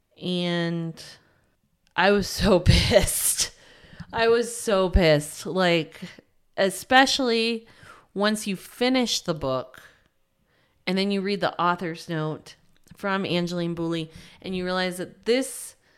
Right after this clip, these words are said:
while this book was fiction, this happens in real life. I mean, I don't know if the blanket parties are,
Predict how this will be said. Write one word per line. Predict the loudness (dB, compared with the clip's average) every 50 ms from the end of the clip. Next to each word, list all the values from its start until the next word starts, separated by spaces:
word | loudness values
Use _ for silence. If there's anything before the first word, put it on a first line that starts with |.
| _ _ _
while | -18 -8 -2 2 4 4 4 4 2 2
this | 0 -2 -2 -4 -4
book | -2 0 0 0 0 -2
was | -4 -4 -4
fiction, | -4 -4 -4 -4 -4 -8 -8 -8 -8 -8 -10 -16 _ _ _ _ _ _ _ _ _ _ _ _ _ _ _ _ _ _ _ _ _ _ _ _ -20 -20 -12 _ -2
this | -2 -2 -2 -4
happens | -10 -8 -4 -2 -2 -2 -2 -4 -4 -4 -6 -8 -10 -14 -18 -20 -20 _ _ _ _ _
in | -6 -6 -4 -4
real | -2 -2 -2 0 0
life. | 0 0 -2 -4 -6 -6
I | -6
mean, | -4 -2 0
I | 0 0 0
don't | 0 0
know | 0 -2 -2
if | -2 -6
the | -12
blanket | -10 -6 -4 -4 -4 -4 -6 -8 -6
parties | -4 -4 -4 -2 -4 -8 -8 -6 -4
are, | -4 -2 -2 -4 -6